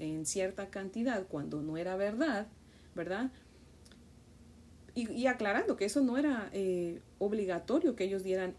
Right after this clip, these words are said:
lo que habían agarrado por vender su propiedad, ¿verdad? Era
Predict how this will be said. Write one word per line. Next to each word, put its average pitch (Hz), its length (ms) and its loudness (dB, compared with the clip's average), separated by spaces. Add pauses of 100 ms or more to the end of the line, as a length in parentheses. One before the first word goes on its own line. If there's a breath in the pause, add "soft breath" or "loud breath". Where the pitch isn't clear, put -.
lo 175 320 -2
que 165 120 -4
habían 175 420 -2 (400)
agarrado 175 600 -2
por 170 200 -6
vender 170 320 -2
su 175 140 -6
propiedad, 160 520 -4
¿verdad? 156 320 -4
Era 196 240 2